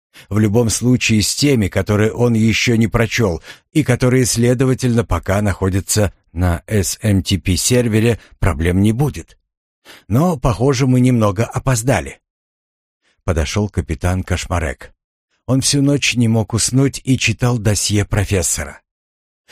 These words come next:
«По словам нашего специалиста по замкам, дверь была взломана», сообщил он, энергично потирая щёки ладонями. «Работа чистая и незаметная. Профессионал».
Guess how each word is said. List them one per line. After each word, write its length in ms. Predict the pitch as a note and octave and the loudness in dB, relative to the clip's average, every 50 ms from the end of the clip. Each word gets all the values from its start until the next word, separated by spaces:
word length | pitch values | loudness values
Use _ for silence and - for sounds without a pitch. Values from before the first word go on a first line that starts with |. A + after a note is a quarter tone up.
| - _ _ | -20 _ _
«По 100 | - F#2 | -4 -4
словам 460 | - - F2 E2 E2 F2+ F2+ E2+ E2+ | -2 -2 -2 0 0 0 0 0 0
нашего 360 | F2 F2+ F2 - - F2+ F#2 | 0 -2 -2 -2 -2 -2 -2
специалиста 800 | F2+ - - G#2+ F#2+ - - F#2+ F2+ G#2+ C#3+ D3 - - - G#2+ | -2 -2 -4 -4 -4 -2 0 0 2 2 2 0 0 0 -2 -4
по 340 | F2 - - F#2+ F#2 F2+ F2 - | -2 -2 -2 -2 -2 -2 -6 -6
замкам, 640 | F#2+ E2+ G2+ F#2 F#2+ F#2+ - D#3 D#3 D3 A2 - - _ _ _ - - - | -4 -2 -2 -2 -2 -2 -2 -2 0 -2 -2 -6 -10 _ _ _ -20 -20 -6
дверь 360 | - B2+ C3 C#3+ F#3 F#3 D3+ | -2 0 2 4 4 2 2
была 260 | A#2+ D#3 D#3 D#3 D3+ | 2 2 2 2 0
взломана», 720 | C3 G2+ F#2+ A2 C3 D3+ F3 C#3+ G2 E2+ D#2 D2 C#2 - - _ _ _ | -2 -2 0 2 2 2 2 0 -2 -4 -8 -10 -12 -16 -18 _ _ _
сообщил 560 | - - A2 F2+ - - - - G2 F2+ - - | -4 -2 -2 -2 0 0 0 0 0 -2 -2 -2
он, 260 | G#2 G2+ F#2 F2 D#2 - _ _ - | -2 0 0 -2 -4 -8 _ _ -2
энергично 680 | A#2 G#2+ F#2 F2 D#2+ D#2 G2 C3+ C3 - - - A2 | 0 2 2 2 0 0 0 0 0 0 -2 -2 -2
потирая 440 | - - F#2+ - F#2 E2+ F2 F2 F2 | -4 -4 -2 -2 0 0 0 0 0
щёки 380 | E2+ - - - F#2 - - F#2+ | 0 0 0 0 -2 -2 -2 -2
ладонями. 640 | F2 F#2+ G#2 G2 G2+ E2+ D2+ D2 C#2 C2 - - _ _ _ _ _ _ _ _ _ - - - | -2 -2 0 0 -2 -2 -2 -4 -8 -12 -16 -20 _ _ _ _ _ _ _ _ _ -20 -12 -4
«Работа 420 | - - A#2+ A#2+ C#3+ D3 - C3+ | -2 0 0 2 0 0 0 0
чистая 580 | B2+ - - F3 E3+ - - - D#3+ D#3 D3+ D#3 | 0 0 0 0 0 -2 0 2 2 4 4 2
и 220 | - - - C#3 | 0 -2 -2 0
незаметная. 840 | C3+ C3+ C3+ C3+ A2+ B2+ B2+ A#2 G#2+ E2 D2+ - - F2 E2 D#2+ D2 - _ _ _ _ _ _ _ _ _ _ - | 2 2 2 2 2 2 2 2 2 0 -2 -6 -8 -8 -8 -8 -10 -12 _ _ _ _ _ _ _ _ _ _ -4
Профессионал». 960 | - A#2+ A2+ - D3 C3 - - - C3 A#2+ A#2+ A2 F2+ D2 D2 C2+ B1 - | -4 -4 -2 0 -2 -2 -2 -2 -2 -2 0 0 -2 -2 -4 -4 -6 -10 -14